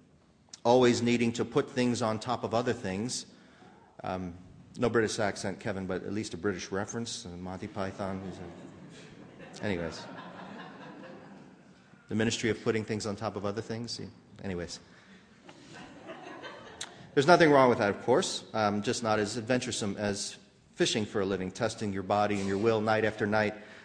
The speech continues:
out there on the water where some say the ghosts walk, skimming across the water like nobody's business. So the carpenter comes walking in unannounced and sees what's going on, and somebody asks him what he thinks should be done about your mother-in-law, and he offers no wisdom, no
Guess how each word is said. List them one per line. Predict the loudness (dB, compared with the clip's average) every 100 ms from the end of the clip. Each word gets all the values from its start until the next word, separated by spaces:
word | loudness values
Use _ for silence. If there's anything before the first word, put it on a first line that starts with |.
| 0
out | 2 4
there | 2 0
on |
the | 0
water | 0 2 2
where | 0
some | -2 0 0
say | 2 0
the | 4
ghosts | 4 4 0
walk, | -4 -4 -8 -18 -20 _ _ _ _ _ _ -12
skimming | -8 -2 0 0
across | -2 -4 -4 -4
the | -6
water | -4 -2 -2
like | -6 -8
nobody's | -8 -6 -8 -8
business. | -8 -8 -8 -12 -16 -20 _ _ _ _ _ -20 -20 -20 -6
So | 6
the | 6
carpenter | 12 10 10 4
comes | 2 2
walking | 6 6 6 4
in | 6
unannounced | 4 4 6 6 4 0
and | -4
sees | 0 2 2
what's | 2 0
going | 2 2 4
on, | 6 6
and | 4
somebody | 0 2 4 6
asks | 4 2 -2 -2
him | 2
what | 2 2
he | 0
thinks | 0 -2 -4
should | -4 -4
be | -2
done | -2 0
about | -2 0
your | 0
mother-in-law, | 0 0 0 0 2 4
and | 4
he | 2
offers | 2 2 0 -2
no | 4 4
wisdom, | 6 2 0 -2 0
no | 2 0